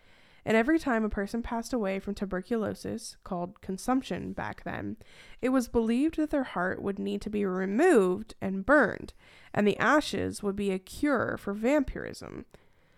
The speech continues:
While it was obviously wildly inaccurate as well as dangerous, no one knew any better during the eighteen hundreds,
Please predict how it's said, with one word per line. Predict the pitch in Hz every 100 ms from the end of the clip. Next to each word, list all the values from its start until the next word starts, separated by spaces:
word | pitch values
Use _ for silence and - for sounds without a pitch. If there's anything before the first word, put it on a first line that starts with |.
| _ -
While | - 262 302 311
it | 220
was | 208 208
obviously | - 202 202 196 - 190
wildly | 190 208 233 208 196 180
inaccurate | 185 185 180 - - - -
as | - 202
well | 185 104
as | 202
dangerous, | 202 190 196 - - - - - - -
no | 240 320
one | 370 370
knew | 269 226 220
any | - 202
better | 214 214 208 226
during | 208 202 196
the | 196
eighteen | 190 190 185 185
hundreds, | - 240 - - -